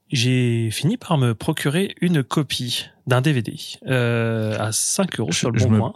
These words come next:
Speaker 2: permets, en deux mille dix deux mille onze, t'as une ressortie salle, c'est ça ?
Speaker 1: Oui, effectivement.
Speaker 2: Ça fait l'objet d'une ressortie salle, ok.
Speaker 1: Effectivement. Et effectivement, je me suis mis en quête, euh, d'un, d'un achat D V D. Je devais déjà présenter, pour parler des coulisses de Cinécinéma, je devais déjà présenter The Shop Around the Corner,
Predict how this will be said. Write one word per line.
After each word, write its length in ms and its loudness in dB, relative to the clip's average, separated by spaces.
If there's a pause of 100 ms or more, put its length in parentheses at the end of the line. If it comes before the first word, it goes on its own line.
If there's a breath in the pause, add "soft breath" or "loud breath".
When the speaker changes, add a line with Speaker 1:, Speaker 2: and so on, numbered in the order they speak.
Speaker 2:
permets, 340 4 (340)
en 120 4
deux 80 4
mille 200 2
dix 200 -2
deux 80 2
mille 180 2
onze, 280 2
t'as 120 2
une 140 4
ressortie 400 0
salle, 240 -2
c'est 140 0
ça ? 180 -2
Speaker 1:
Oui, 180 -2 (120)
effectivement. 360 -2
Speaker 2:
Ça 60 0
fait 120 2
l'objet 240 2
d'une 120 0
ressortie 340 0
salle, 220 -2
ok. 180 0
Speaker 1:
Effectivement. 640 -2 (300 soft breath)
Et 120 2
effectivement, 440 0
je 80 2
me 80 2
suis 160 -2
mis 100 2
en 100 2
quête, 320 -2
euh, 240 2
d'un, 800 -2 (100)
d'un 180 -4
achat 240 -2
D 80 0
V 80 0
D. 180 -6
Je 160 -2
devais 220 0
déjà 300 2
présenter, 680 -2
pour 160 -16
parler 320 -2
des 100 -2
coulisses 240 -4
de 100 -2
Cinécinéma, 520 -4
je 100 -8
devais 200 0
déjà 260 0
présenter 480 -2
The 100 -2
Shop 260 -2
Around 260 0
the 40 -2
Corner, 460 -4